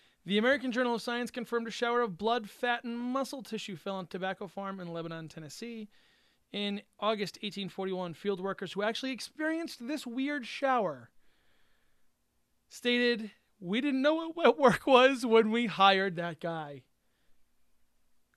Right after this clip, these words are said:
Wet work is P. Field workers who stated, "We didn't know what wet work was when we hired that guy." Back page ads, wet work P.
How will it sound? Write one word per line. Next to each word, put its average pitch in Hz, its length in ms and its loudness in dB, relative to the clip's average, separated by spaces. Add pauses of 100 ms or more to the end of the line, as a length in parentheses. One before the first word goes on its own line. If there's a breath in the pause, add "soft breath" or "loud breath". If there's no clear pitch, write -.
Wet 170 160 -10
work 165 220 -8 (120)
is 160 260 -16 (1300)
P. 170 380 -10 (1800)
Field 214 240 2
workers 214 520 -2 (360)
who 175 80 -16
stated, 185 340 -8
"We 180 60 -10
didn't 180 160 -10
know 170 120 -12
what 165 100 -12
wet 165 160 -10
work 160 220 -14
was 170 240 -16
when 160 100 -14
we 160 80 -12
hired 160 280 -14
that 156 160 -18
guy." 160 200 -16 (2250)
Back 165 220 -12
page 165 260 -12
ads, 160 260 -14 (220)
wet 170 160 -10
work 170 280 -12
P. 170 280 -10